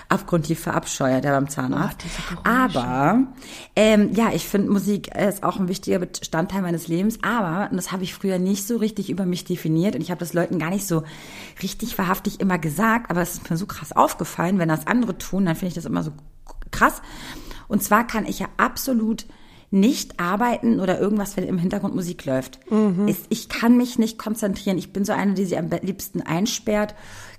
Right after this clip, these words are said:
Speaker 1: Kein Mucks von irgendwo und dann muss ich arbeiten. Um,
Speaker 2: Mhm.
Speaker 1: das heißt, Musik läuft bei mir nur, wenn ich Dinge mache, die nichts mit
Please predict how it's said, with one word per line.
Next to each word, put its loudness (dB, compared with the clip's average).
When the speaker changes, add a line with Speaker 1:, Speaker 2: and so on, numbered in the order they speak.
Speaker 1:
Kein 6
Mucks 4
von 2
irgendwo 4
und 4
dann 2
muss -2
ich -6
arbeiten. -2
Um, 4
Speaker 2:
Mhm. 6
Speaker 1:
das 0
heißt, 4
Musik 2
läuft 4
bei 4
mir 6
nur, 4
wenn 0
ich -4
Dinge 6
mache, 0
die 0
nichts 2
mit -2